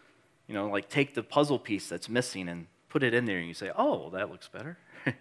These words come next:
You know, that, that's what I was looking for. We have the frame, and we have some good sections in there, but we need the whole picture. It starts in Genesis one,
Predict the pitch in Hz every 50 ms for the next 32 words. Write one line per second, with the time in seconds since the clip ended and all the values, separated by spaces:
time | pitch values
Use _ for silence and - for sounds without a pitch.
0 | _ - 113 117 120 123 160 160 151 - 143 143 - - 110 107 98 90 92 87
1 | - 95 - - 98 101 _ - - 156 165 - _ _ _ _ _ _ - _
2 | _ - - _ - 117 131 139 131 135 147 139 123 107 - - - 101 107 117
3 | 120 117 117 110 110 117 127 127 _ _ _ - _ _ _ _ _ _ - 98
4 | 104 113 120 127 123 123 123 - - 107 104 101 - 120 120 120 - - - -
5 | 123 120 - - - 104 98 110 120 120 110 98 87 82 98 - - _ _ _
6 | _ _ _ - 127 143 165 175 147 131 - - 120 113 113 - - 87 - -
7 | - - - 78 - - - _ _ _ _ _ _ _ _ _ _ _ _ _
8 | - - - - _ _ - - - 151 165 160 - 104 98 85 87 92 90 87
9 | 85 - - 64 - - - - 92 92 87 73 73